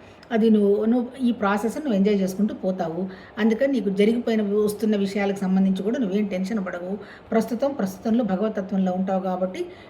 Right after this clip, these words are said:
నీకు ఎలాంటి బ్యాక్-, బ్యా-, బ్యాంక్ అకౌంట్ యాడ్ అవ్వదు అంటాడు. తర్వాత ఇంకోటి ఏంటి నాకు అనిపించేది, వాళ్ళ, వాళ్ళ, వాళ్ళ మేధా సంపత్తి.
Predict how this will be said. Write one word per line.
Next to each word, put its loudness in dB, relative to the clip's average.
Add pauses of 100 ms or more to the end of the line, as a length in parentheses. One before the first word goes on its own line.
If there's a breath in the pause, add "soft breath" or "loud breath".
(100)
నీకు 2
ఎలాంటి 2
బ్యాక్-, -4
బ్యా-, -4
బ్యాంక్ -2
అకౌంట్ -6
యాడ్ 0
అవ్వదు 0
అంటాడు. -8 (760)
తర్వాత -2
ఇంకోటి 0
ఏంటి 0
నాకు -6 (320 loud breath)
అనిపించేది, 0
వాళ్ళ, 0
వాళ్ళ, -2
వాళ్ళ -2
మేధా -2
సంపత్తి. -4